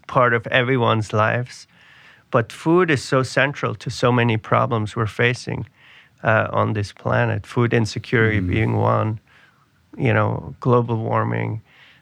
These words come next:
Speaker 1: uh, and, and, and farming and, and, and so much more. And, and so I, I found myself in this spot of having this kind of incredible <laughs> opportunity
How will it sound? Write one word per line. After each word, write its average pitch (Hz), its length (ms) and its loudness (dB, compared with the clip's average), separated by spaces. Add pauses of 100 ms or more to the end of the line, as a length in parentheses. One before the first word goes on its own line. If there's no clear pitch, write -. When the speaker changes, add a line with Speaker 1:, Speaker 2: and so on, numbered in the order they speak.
(120)
Speaker 1:
uh, 107 420 2
and, 117 400 -2
and, 107 380 -2
and 107 220 -2
farming 113 720 0
and, 101 320 -6
and, 110 240 -4
and 110 240 -2
so 131 160 2
much 117 260 0
more. 131 340 4
And, 110 240 0
and 113 220 -2
so 127 420 0 (140)
I, 123 220 -2 (180)
I 123 60 0
found 160 360 0
myself 135 400 0
in 127 140 0
this 120 160 -2
spot 127 800 -2
of 120 160 -4
having 120 400 0
this 113 160 -4
kind 127 280 -2
of 117 100 0
incredible 120 640 -2
<laughs> 127 140 0
opportunity 131 880 0